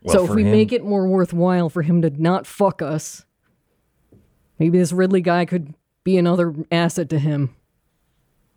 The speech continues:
Speaker 1: Ridley's not gonna lack that. For Matthew, information is power, right?
Speaker 2: Yep.
Speaker 1: He's an information broker. Do we have anything he doesn't already know?
Speaker 2: <laughs> He knows fucking everything about this town and all the people in it.
Speaker 1: We gave him our last bargaining chip.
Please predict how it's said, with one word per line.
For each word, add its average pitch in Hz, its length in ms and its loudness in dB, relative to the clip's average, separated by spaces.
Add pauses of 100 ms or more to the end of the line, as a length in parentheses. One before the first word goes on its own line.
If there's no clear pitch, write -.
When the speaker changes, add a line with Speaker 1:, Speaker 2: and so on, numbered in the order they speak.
(960)
Speaker 1:
Ridley's 78 340 0
not 65 200 -2
gonna 60 180 -10
lack 58 280 -6
that. - 260 -12 (720)
For 87 140 -2
Matthew, 98 460 0
information 73 520 -2
is - 80 -6
power, 62 380 -2
right? 71 260 -2 (180)
Speaker 2:
Yep. 160 340 0 (180)
Speaker 1:
He's 80 240 -6
an 78 80 0
information 87 560 0
broker. 71 500 -6 (240)
Do 80 80 -6
we 76 140 -6
have 87 360 0 (520)
anything 82 360 -2
he 90 120 2
doesn't 87 280 2
already 85 360 0
know? 78 340 -2 (340)
Speaker 2:
<laughs> - 60 -14 (460)
He 202 180 0
knows 208 300 2
fucking 196 320 0
everything 196 360 0
about 170 240 0
this 170 140 -2
town 175 260 0
and 170 100 2
all 170 140 2
the 165 60 2
people 165 340 0
in 170 100 2
it. - 200 -6
Speaker 1:
We 82 140 -4
gave 85 260 2
him 65 120 -8
our 64 120 -4
last 73 340 -2
bargaining 73 380 -4
chip. - 340 -10